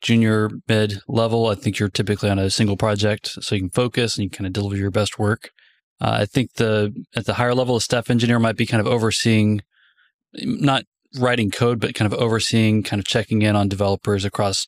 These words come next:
two or three projects, just kind of make sure that their experience is being,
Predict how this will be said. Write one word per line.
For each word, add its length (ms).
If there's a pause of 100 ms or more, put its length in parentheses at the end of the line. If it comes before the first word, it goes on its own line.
two 100
or 60
three 140
projects, 680 (540)
just 180
kind 120
of 80
make 180
sure 300
that 240 (500)
their 240
experience 480
is 80
being, 380